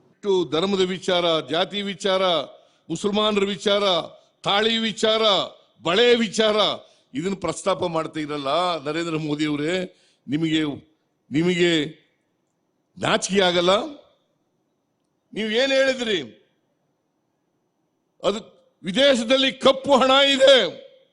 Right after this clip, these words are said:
ಕಪ್ಪು ಹಣ ಇದೆ. ಆ ಕಪ್ಪು ಹಣ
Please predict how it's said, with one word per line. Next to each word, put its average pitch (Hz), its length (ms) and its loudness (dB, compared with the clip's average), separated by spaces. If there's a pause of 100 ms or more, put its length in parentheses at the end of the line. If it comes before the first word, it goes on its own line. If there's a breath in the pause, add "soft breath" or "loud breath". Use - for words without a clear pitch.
(1200)
ಕಪ್ಪು 262 360 -2
ಹಣ 262 120 2 (180)
ಇದೆ. 262 220 0 (960)
ಆ 190 80 -6 (200)
ಕಪ್ಪು 240 320 -4
ಹಣ 233 140 -2